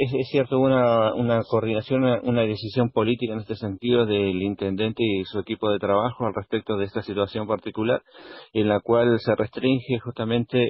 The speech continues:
el paso de vecinos y esta situación de vecinos que por ahí en su vida cotidiana, este, son los que van a trabajar día a día y son los que de alguna forma son los más complejos en esa situación, porque obviamente que al no tener un trabajo,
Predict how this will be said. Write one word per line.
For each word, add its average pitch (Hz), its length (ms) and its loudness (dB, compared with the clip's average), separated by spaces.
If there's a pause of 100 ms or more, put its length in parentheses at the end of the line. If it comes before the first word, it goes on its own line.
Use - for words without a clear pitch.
(100)
el 104 160 -2
paso 117 300 0
de 107 140 2
vecinos 117 600 -2
y 98 560 -4
esta 104 180 -4
situación 107 460 -4
de 101 80 -2
vecinos 107 460 -2
que 107 220 2 (360)
por 107 160 2
ahí 110 240 4 (180)
en 104 120 0
su 104 140 -10
vida 113 200 2
cotidiana, 113 840 0
este, 104 240 -8
son 107 200 -4
los 101 140 -6
que 95 400 2
van 107 160 2
a 104 80 0
trabajar 101 560 0
día 107 280 0
a 101 60 0
día 117 260 -2
y 101 40 -4
son 101 220 -4
los 95 100 -6
que 101 100 -6
de 95 100 0
alguna 101 340 -4
forma 110 420 0 (460)
son 107 140 2
los 104 100 -2
más 107 160 -4
complejos 110 480 -2
en 104 60 -6
esa 101 160 -10
situación, 101 560 -4
porque 90 240 -6
obviamente 101 440 0
que 98 60 -2
al 95 100 -2
no 107 120 0
tener 104 300 -2
un 107 80 -4
trabajo, 107 520 0